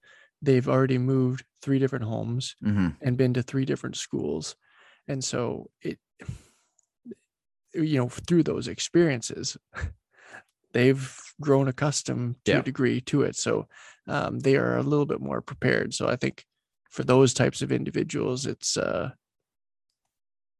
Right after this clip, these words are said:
Speaker 1: th-, those types of experiences, then you can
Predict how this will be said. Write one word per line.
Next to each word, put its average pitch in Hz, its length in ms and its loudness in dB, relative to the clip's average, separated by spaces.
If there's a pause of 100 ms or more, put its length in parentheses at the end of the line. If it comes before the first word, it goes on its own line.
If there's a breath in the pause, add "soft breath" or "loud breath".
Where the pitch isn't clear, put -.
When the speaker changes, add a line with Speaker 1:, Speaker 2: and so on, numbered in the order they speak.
(400)
Speaker 1:
th-, - 480 -4
those 127 200 0
types - 240 2
of 117 60 0
experiences, 127 680 2
then - 360 -4
you 127 120 -8
can 117 300 -2